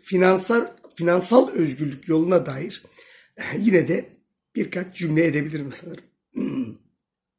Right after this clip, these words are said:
Öncelikle finansal özgürlük kavramı son yıllarda popüler oldu.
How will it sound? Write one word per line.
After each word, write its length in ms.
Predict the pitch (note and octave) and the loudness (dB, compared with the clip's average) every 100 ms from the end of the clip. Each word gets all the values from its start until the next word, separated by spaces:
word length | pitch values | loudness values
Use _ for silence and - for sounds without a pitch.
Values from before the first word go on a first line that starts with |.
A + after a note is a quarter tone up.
| _ - - - _ - | _ -20 -20 -20 _ 0
Öncelikle 500 | B3+ B3 C4+ - E3 | 4 6 4 2 -6
finansal 680 | - D3+ D#3+ F3+ - D#4 G4+ | -4 -2 0 2 0 -2 -4
özgürlük 760 | E4 D#3+ C3+ D#3+ C3 - - | -4 -4 -4 -8 -8 -14 -14
kavramı 640 | - G3 D#3 C#3 D3+ - _ _ - - _ | 0 0 2 -2 -4 -10 _ _ -20 -20 _
son 320 | - C4 E4 | -4 2 6
yıllarda 680 | B3 E3 D3 C3+ - - _ | 6 4 -2 -2 -6 -8 _
popüler 300 | F#3 - F#3+ | -10 -6 -4
oldu. 400 | G3+ F#3 C3+ G#2 | -2 -2 -4 -10